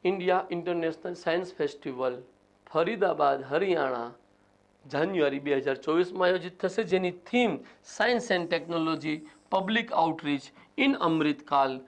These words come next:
એવી એની થીમ રહેશે. એનો ઉદ્દેશ વિદ્યાર્થીઓ, શિક્ષકો, વૈજ્ઞાનિકો, સંશોધકો વગેરેને પ્રેરિત કરવાનો અને science and technology માટે પ્લેટફોર્મ પૂરો પાડવાનો છે.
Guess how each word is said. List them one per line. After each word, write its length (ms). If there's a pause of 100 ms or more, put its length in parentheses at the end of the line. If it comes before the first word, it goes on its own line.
(200)
એવી 220
એની 280
થીમ 340
રહેશે. 300
એનો 200
ઉદ્દેશ 580 (320)
વિદ્યાર્થીઓ, 600
શિક્ષકો, 680
વૈજ્ઞાનિકો, 640
સંશોધકો 800
વગેરેને 540
પ્રેરિત 520
કરવાનો 540 (240)
અને 160
science 380
and 180
technology 420
માટે 520 (220)
પ્લેટફોર્મ 500
પૂરો 240
પાડવાનો 500
છે. 240